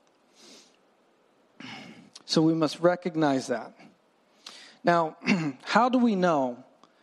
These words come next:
that spiritual realm exists, that the devil exists? How do we know whether or not it involves us,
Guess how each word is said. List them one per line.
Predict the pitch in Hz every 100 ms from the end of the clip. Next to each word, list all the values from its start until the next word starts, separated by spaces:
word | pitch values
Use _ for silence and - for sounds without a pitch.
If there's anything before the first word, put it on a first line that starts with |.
| _ _ _ _
that | 170 -
spiritual | - 185 180 165 - 165 156 156 -
realm | 143 151 147 143
exists, | 131 135 139 139 - - -
that | 135 -
the |
devil | 135 147 156 151 151
exists? | 131 127 139 139 - - _ _ _ _ - -
How | - 196
do | 196
we | 202
know | 185 180 180 175 170
whether | 175 156
or | 160
not | 160 156 -
it | 151
involves | 156 139 147 143 131
us, | 135 131 -